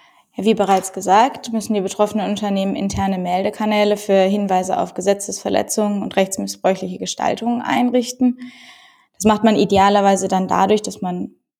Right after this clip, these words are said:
zum Beispiel digitale Meldeplattformen einrichtet.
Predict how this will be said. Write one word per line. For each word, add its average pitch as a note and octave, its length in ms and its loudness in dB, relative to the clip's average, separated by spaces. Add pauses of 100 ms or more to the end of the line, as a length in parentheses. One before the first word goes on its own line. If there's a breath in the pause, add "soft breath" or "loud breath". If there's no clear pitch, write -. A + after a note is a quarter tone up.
(160)
zum F#3+ 140 -8
Beispiel F#3 340 -2
digitale F#3 500 0
Meldeplattformen F#3 1040 -4
einrichtet. G#3 720 0